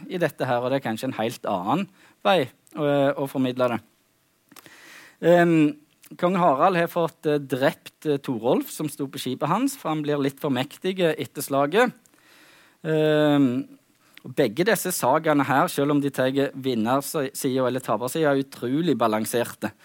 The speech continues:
Så vi forstår faktisk, i hvert fall mellom linjene, at Torolf faktisk blir litt høy på seg selv etterpå. Eh, og det tåre-, tåler ikke kong Harald.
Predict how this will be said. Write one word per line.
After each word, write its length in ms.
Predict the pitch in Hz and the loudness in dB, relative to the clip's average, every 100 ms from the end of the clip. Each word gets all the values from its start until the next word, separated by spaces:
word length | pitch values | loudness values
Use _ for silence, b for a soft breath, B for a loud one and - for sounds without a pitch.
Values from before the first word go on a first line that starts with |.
| b | b
Så 160 | b 139 | b -4
vi 120 | 127 - | -4 -4
forstår 540 | 123 - 104 113 165 | -8 -6 -4 0 0
faktisk, 560 | - 175 - - 127 - | 0 -2 -2 -12 -10 -4
i 80 | 120 | -4
hvert 80 | |
fall 160 | - 123 | -4 -4
mellom 240 | 117 117 | -4 -4
linjene, 480 | 117 104 92 117 117 | -2 -2 -2 -4 -4
at 80 | 110 - | -6 -8
Torolf 420 | 110 92 117 117 | -10 -6 -6 -4
faktisk 480 | - - 117 110 110 | -6 -6 -10 -10 -6
blir 160 | 110 | -4
litt 240 | 113 110 113 | -2 -4 -4
høy 80 | 107 113 | -4 -6
på 120 | 110 | -8
seg 100 | 101 | -8
selv 240 | - 104 92 _ b b b b b | -6 -6 -6 _ b b b b b
etterpå. 380 | 123 - 113 110 - _ - B B B B | -14 -10 -4 -4 -4 _ -20 B B B B
Eh, 100 | 117 | -2
og 160 | 123 135 156 | 2 2 2
det 140 | 160 | 2
tåre-, 400 | 156 120 98 135 - | 2 2 2 -2 -4
tåler 480 | - 135 113 110 156 | 0 2 4 2 0
ikke 400 | 123 - - 123 | -2 -6 -8 -4
kong 220 | 135 113 | -4 -2
Harald. 320 | 107 98 110 | -2 2 0